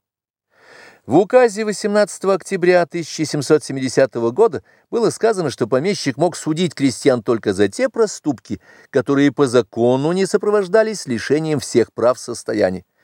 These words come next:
Но размер наказаний, каким мог карать за эти преступления землевладелец, не был указан. Пользуясь этим, за маловажные проступки землевладельцы карали крепостных такими наказаниями,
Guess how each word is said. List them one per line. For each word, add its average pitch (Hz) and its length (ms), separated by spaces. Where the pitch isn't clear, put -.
Но 104 220
размер 123 580
наказаний, 143 840
каким 123 280
мог 131 260
карать 135 440
за 98 100
эти 107 160
преступления 117 680
землевладелец, 120 880
не 98 240
был 95 180
указан. 98 340
Пользуясь 123 640
этим, 104 360
за 104 200
маловажные 208 720
проступки 160 880
землевладельцы 127 920
карали 117 340
крепостных 107 560
такими 226 480
наказаниями, 160 840